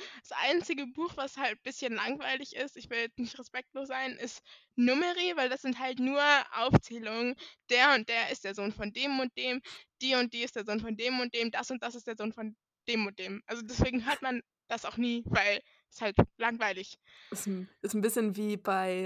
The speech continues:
Speaker 2: äh, Ein Lied von Eis und Feuer, hinten im Anhang die ganzen Stammbäume, die man
Speaker 1: <laughs>
Speaker 2: erstmal verstehen muss, um der Story folgen zu können.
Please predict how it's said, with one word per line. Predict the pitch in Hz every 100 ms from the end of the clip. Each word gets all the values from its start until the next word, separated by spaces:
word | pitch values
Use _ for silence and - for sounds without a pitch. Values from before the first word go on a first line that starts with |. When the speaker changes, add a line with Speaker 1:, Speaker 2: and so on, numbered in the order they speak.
| -
Speaker 2:
äh, | 190 175
Ein | - 190
Lied | 202
von | - 196 185 175
Eis | - 190 196
und | 190
Feuer, | - 180 180 185 196 - -
hinten | 226 202 196
im | 190
Anhang | - 196 196 190
die | 180
ganzen | 185 190 -
Stammbäume, | 190 - 190 190 185 180 185
die | -
man | -
Speaker 1:
<laughs> | - 269 294
Speaker 2:
erstmal | 190
verstehen | 208 - 190 214 202
muss, | 190 202
um | - 190 190
der | 185 185
Story | - 196 190
folgen | 190 175 180 180
zu | -
können. | 180 - 175 196